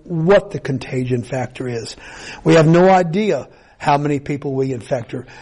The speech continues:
the numbers aren't there yet. So we do the wise things.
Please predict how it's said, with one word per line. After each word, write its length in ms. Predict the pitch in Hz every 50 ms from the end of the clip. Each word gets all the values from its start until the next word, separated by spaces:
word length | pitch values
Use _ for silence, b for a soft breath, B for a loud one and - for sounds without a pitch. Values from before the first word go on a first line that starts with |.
| B B B
the 100 | - 156
numbers 360 | 156 165 170 175 180 180 156
aren't 200 | 180 180 170 -
there 180 | - 185 190 196
yet. 340 | 185 156 127 113 - - - - _ _ _ _ _ _ _ _ _ _ _ b b b b b b b b b b b
So 460 | - - 196 175 151 - - - -
we 100 | - 208
do 220 | 180 170 233 247 233
the 120 | 226 202
wise 300 | 170 156 147 147 127 -
things. 340 | - 156 131 123 123 -